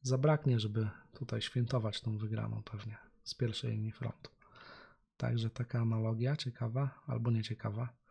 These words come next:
Możecie zrobić mema. E, teraz już przechodzimy dalej. Algo i Shiba. Moje dwie polisy ubezpieczeniowe na wypadek, gdybym się mylił co do spadków.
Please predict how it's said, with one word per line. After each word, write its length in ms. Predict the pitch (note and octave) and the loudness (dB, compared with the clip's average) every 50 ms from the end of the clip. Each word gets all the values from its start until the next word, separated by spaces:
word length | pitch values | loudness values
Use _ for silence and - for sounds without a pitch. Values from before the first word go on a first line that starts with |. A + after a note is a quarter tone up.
| - _ - - - - - - - - - - _ _ | -20 _ -20 -20 -20 -20 -20 -20 -20 -20 -20 -20 _ _
Możecie 300 | - B2+ A2+ A2 - - | 2 2 4 2 0 0
zrobić 340 | A2 A#2 A#2 A2 G#2+ - - | 0 2 2 2 0 2 2
mema. 400 | B2+ A2+ G#2+ G#2+ A2 A#2+ A#2+ - - _ _ _ _ _ _ _ _ _ _ - - _ _ _ _ _ _ _ - _ _ _ _ _ _ _ _ _ _ _ _ _ _ _ _ _ _ _ - - | 4 4 4 4 2 0 -2 -4 -10 _ _ _ _ _ _ _ _ _ _ -20 -20 _ _ _ _ _ _ _ -20 _ _ _ _ _ _ _ _ _ _ _ _ _ _ _ _ _ _ _ 4 6
E, 320 | D3 C#3+ C3+ B2+ B2 B2 A#2+ | 8 8 10 8 6 4 6
teraz 320 | - D3+ C#3+ C#3 C3+ - | 8 8 10 10 8 6
już 120 | C#3 - | 4 2
przechodzimy 480 | - - B2+ A2+ B2+ A#2+ A#2+ A#2 A2+ A2+ | 2 2 4 4 4 4 4 4 4 6
dalej. 400 | A#2+ C#3+ D#3+ D3+ D3 D3 C#3+ B2+ - - - - - - - - - _ | 6 6 8 8 8 8 8 6 2 -2 -10 -12 -12 -14 -16 -16 -14 _
Algo 400 | - C#3 C#3+ D3 C3+ A#2+ C3+ C3+ | 2 4 6 6 6 6 6 6
i 100 | C#3+ C3 | 6 6
Shiba. 440 | A2+ - - C3 A#2+ A2 A2 G#2 - - | 4 4 4 4 4 2 0 -2 -2 -2
Moje 260 | C3 C3 C3+ C3+ B2+ | 0 2 2 2 4
dwie 180 | A#2+ B2 C#3 | 4 4 4
polisy 380 | C#3 - C#3 C3 C3 - - C3 | 6 6 4 4 4 4 2 2
ubezpieczeniowe 720 | A#2+ A#2+ A#2+ - - B2+ - - B2 B2 B2+ B2+ B2 A#2+ | 2 2 0 0 0 -2 0 2 2 4 4 4 4 2
na 380 | A2+ A#2 A#2 A#2 A#2+ A#2+ A#2+ A#2 | 2 2 2 2 2 2 0 0
wypadek, 460 | B2 A#2 A#2 A2+ - B2+ B2 A#2+ A#2+ A2+ | -2 -2 -2 0 0 0 2 2 0 0
gdybym 240 | A#2 A#2 A#2 A#2+ | 0 2 2 2
się 140 | A#2 - B2 | 2 2 2
mylił 220 | A#2 A#2+ A#2+ A#2+ A#2 | 2 4 4 2 2
co 140 | - - | 0 -2
do 80 | A2+ A#2 | -2 -2
spadków. 600 | - - - A#2 A2+ - - - - - - | -2 -2 -2 -4 -4 -4 -8 -12 -14 -16 -18